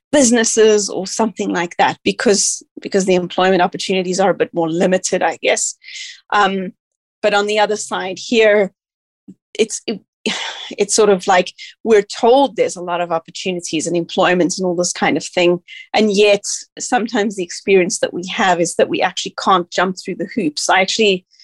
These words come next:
I was a bit, um, had a bit of a meltdown before I came here today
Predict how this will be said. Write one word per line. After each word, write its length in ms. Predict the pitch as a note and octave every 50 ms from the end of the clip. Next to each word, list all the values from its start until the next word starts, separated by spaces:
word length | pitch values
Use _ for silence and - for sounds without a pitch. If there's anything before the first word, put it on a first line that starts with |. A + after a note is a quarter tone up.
| - _ _ _ _ _ - - - - F3+ G3 - -
I 60 | - A3+
was 120 | G3+ F#3+
a 60 | F#3
bit, 360 | E3+ - G3 F3+ - - - A3+
um, 280 | F#3 E3+ F3 E3+ E3+ _ _ - - - _ _ -
had 120 | C4 A#3
a 40 | A#3
bit 100 | G#3+ A3+
of 100 | A3 G#3+
a 40 | A3
meltdown 640 | A3 A3+ A3+ A#3 A3+ - _ - G3+ F3 E3+ F3+ F3+
before 320 | E3 F#3 - - F#3 F3+
I 80 | F3+ F3
came 320 | F3 - A3 F#3+ G3 G3
here 240 | A3+ E3 E3 F3 F3+
today 600 | - - - F#3+ G3+ F#3+ F3 E3+ D#3 F#3 C4+ C4